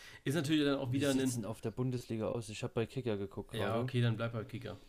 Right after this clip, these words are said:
Speaker 1: Ähm, ich muss allerdings noch sagen, es ist ein Riesenfehler, mit, äh, Kalajdzic oder auch, äh, Al Gadoui keinen Stürmer drin zu haben, weißt du?
Speaker 2: Ja.
Speaker 1: Also ich muss vorne wirklich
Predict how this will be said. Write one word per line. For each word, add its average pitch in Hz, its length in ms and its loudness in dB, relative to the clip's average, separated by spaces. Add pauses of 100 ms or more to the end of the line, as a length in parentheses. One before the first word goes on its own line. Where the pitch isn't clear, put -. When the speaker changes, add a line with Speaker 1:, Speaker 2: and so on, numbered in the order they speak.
Speaker 1:
Ähm, 107 440 -2
ich 107 120 -8
muss 135 200 4
allerdings 135 260 2
noch 120 80 2
sagen, 117 300 2
es 117 100 0
ist 123 160 -4
ein 117 60 0
Riesenfehler, 127 920 0 (320)
mit, 120 380 2
äh, 110 360 -2
Kalajdzic 120 720 -2
oder 113 200 -4
auch, 107 240 -4 (200)
äh, 107 40 -8
Al 104 320 -6
Gadoui 117 400 -2
keinen 120 320 -2
Stürmer 127 400 0
drin 107 240 -6
zu 98 180 -10
haben, 87 280 -8
weißt 101 260 -10
du? 123 120 -4 (500)
Speaker 2:
Ja. 120 160 4
Speaker 1:
Also 123 100 6
ich 120 160 -2
muss 139 320 2
vorne 147 680 -2
wirklich 127 480 -2